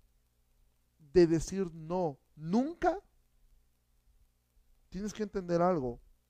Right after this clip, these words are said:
Para ti la Semana Santa solamente es una historia. No tiene un efecto sobre tu vida.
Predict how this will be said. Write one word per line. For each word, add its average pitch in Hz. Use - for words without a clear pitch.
Para 156
ti 196
la 220
Semana 185
Santa 175
solamente 156
es -
una 156
historia. 135
No 170
tiene 185
un 185
efecto 160
sobre 139
tu -
vida. 131